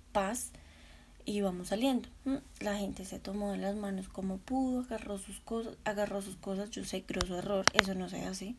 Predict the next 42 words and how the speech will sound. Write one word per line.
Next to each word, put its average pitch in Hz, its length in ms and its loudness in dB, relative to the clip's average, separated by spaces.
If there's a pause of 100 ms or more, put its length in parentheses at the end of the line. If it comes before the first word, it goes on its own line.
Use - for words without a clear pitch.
(640)
Cuando 220 300 6
tú 220 120 -2
estás 202 300 -2 (160)
en 214 140 2
una 208 180 0
situación 202 480 -2
de 185 100 2
esas, 190 220 -4 (120)
tú 220 140 2
dejas 196 380 0
todo, 190 340 2 (100)
no 196 160 0
interesan 190 520 0
tus - 160 -8
pertenencias, 202 680 -2
pero 208 220 -4
pues, - 200 -8 (1160)
pues 196 160 -2
no 165 140 -2
sé, - 200 -8
o - 40 -14
sea, - 180 -6 (520)
ese 214 220 2
fue 196 420 -4
como 196 320 -2
la 196 140 2
reacción 196 420 0
de 180 100 -6
todos, 254 340 0
como 254 200 -6
la 208 80 -2
manera 196 340 -2
de 190 60 0
decir, 202 240 -6
"Sí, 262 320 -2
estamos 190 400 -4
tranquilos, 269 480 0
vamos 240 200 4
a 190 80 -6
coger 208 260 -4
nuestras 208 360 -4
cosas". 302 500 2